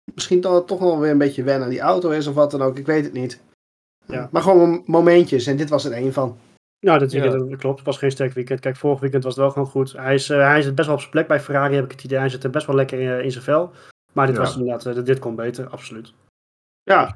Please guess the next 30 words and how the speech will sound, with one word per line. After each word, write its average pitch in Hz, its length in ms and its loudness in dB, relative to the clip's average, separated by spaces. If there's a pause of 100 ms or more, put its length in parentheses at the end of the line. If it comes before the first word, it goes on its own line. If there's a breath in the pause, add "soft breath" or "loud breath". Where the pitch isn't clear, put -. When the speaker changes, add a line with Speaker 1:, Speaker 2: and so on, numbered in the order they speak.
(140)
Speaker 1:
en 175 120 2
dat, 208 180 2
dat, 202 140 4
dat 226 140 2
terwijl 214 240 4
die 185 140 2
Ferrari 185 460 6
op 151 80 -2
dit 160 120 -2
circuit 165 320 0
er 151 120 0
best 208 220 -2
wel 143 420 6 (200)
sterk 208 480 -2
leek 143 200 2
aanvankelijk. 127 720 -4
En 147 120 -2
die 151 100 2
race 165 220 4
pace 156 220 2
was 143 140 2
dan 139 140 4
wel 135 140 6
wat 131 140 4
minder. 170 340 4 (460)
Speaker 4:
Ja, 101 320 -2
Speaker 1:
Dat - 0 -
Speaker 4:
ja, 101 60 4
Speaker 1:
zag - 20 -2
je 104 60 2